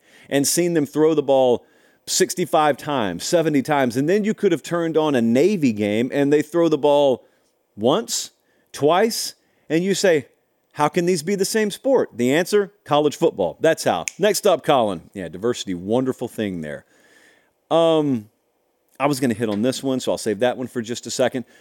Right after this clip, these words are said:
So Matt said the full game day experience of going to a game, nothing's better than going to a good matchup with a lively tailgate. Let's pause there. Tailgating, I know some of you think you have it in other sports,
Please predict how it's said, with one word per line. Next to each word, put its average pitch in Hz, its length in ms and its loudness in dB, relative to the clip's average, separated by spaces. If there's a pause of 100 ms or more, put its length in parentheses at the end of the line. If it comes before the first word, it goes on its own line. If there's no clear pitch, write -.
So 156 560 2
Matt 143 400 0
said 151 280 0
the 123 40 -2
full 160 240 2
game 147 240 0
day 139 120 4
experience 143 420 -2
of 107 80 -6
going 135 220 2
to 123 80 2
a 117 40 4
game, 120 240 2
nothing's 127 360 0
better 131 260 2
than 123 140 0
going 123 160 2
to 113 100 0
a 110 40 2
good 113 160 0
matchup 120 440 0
with 110 80 -4
a 104 60 0
lively 127 500 0
tailgate. 135 640 2
Let's 110 200 -6
pause 131 400 0
there. 135 280 2 (260)
Tailgating, 127 840 2
I 113 140 -6
know 127 220 2
some 151 260 -4
of 135 100 -4
you 143 120 -2
think 185 340 -4
you 143 120 0
have 110 220 2
it 117 120 -2
in 113 120 -4
other 110 200 0
sports, 107 500 -2